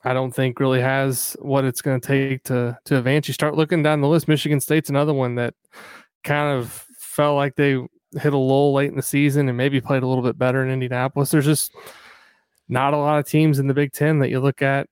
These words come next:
uh, that have a, you know, a, a chance for a deep run, in my opinion. Iowa, Illinois, you know, probably the two that I would like the most,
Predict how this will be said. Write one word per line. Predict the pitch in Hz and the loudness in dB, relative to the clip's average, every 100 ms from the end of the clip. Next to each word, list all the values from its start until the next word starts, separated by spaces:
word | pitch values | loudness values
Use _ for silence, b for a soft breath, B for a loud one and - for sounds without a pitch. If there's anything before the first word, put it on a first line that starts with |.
| _ | _
uh, | 131 123 120 117 139 | -6 -4 -4 -6 -6
that | |
have | 127 135 131 | -2 0 0
a, | 120 120 - - - | 0 -2 -10 -20 -10
you | 127 | -6
know, | 120 | -4
a, | 117 - | -6 -6
a | - | -8
chance | - 135 131 | -2 -2 -2
for | - 131 | -4 -6
a | |
deep | 120 131 - | -2 -2 0
run, | 135 151 | 0 0
in | |
my | 131 123 | 0 -2
opinion. | - 139 135 | 0 0 2
Iowa, | 120 139 147 151 151 139 - 131 143 | 2 0 0 0 0 -4 -8 -12 -2
Illinois, | 156 147 139 143 151 156 147 _ _ _ _ _ | 2 2 2 2 2 0 -4 _ _ _ _ _
you | 143 | -10
know, | 135 135 | -8 -6
probably | - 143 147 143 151 | -2 0 0 0 0
the | 139 | 0
two | 123 - 156 143 | -2 0 2 2
that | 135 | 2
I | 139 | 2
would | 139 127 120 - _ - | 0 -2 -8 -20 _ -4
like | 131 139 - | -2 -2 -6
the | |
most, | 123 123 147 151 - - | -2 0 0 -2 -12 -16